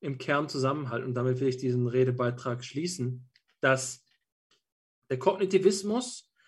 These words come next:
gerade deswegen, weil er nicht aus Europa stammt, nicht davor gefeit ist,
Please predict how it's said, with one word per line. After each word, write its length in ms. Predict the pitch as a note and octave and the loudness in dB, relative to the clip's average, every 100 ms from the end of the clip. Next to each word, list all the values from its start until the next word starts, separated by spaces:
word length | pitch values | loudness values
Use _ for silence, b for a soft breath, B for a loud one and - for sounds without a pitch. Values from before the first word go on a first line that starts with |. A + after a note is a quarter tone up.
| b b b | b b b
gerade 280 | - D#3 E3 | 2 4 6
deswegen, 680 | F3 F3 E3 D#3+ D#3+ D#3 C3+ | 6 4 0 -4 -2 -4 2
weil 240 | D3+ F3+ | 2 2
er 260 | - E3+ D#3 | 0 0 0
nicht 600 | D#3+ F3 F3+ - - - | 0 0 -2 -6 -12 -4
aus 420 | C#3+ C3+ - - | -2 -2 -8 -6
Europa 480 | C#3+ B2+ E3 A#3 C3+ | 0 2 4 2 0
stammt, 580 | A#2+ - B2+ D#3+ G3+ - _ _ _ _ _ _ _ _ _ _ _ _ _ _ _ _ _ _ _ _ _ | -2 -2 0 0 -4 -10 _ _ _ _ _ _ _ _ _ _ _ _ _ _ _ _ _ _ _ _ _
nicht 300 | D3 A3 A3 | 2 4 4
davor 280 | G3+ F#3+ F#3+ | 0 6 6
gefeit 540 | D#3 - E3+ F3+ A3 - | 6 0 2 2 2 4
ist, 560 | F3+ G#3 - - - | 4 4 0 -12 -20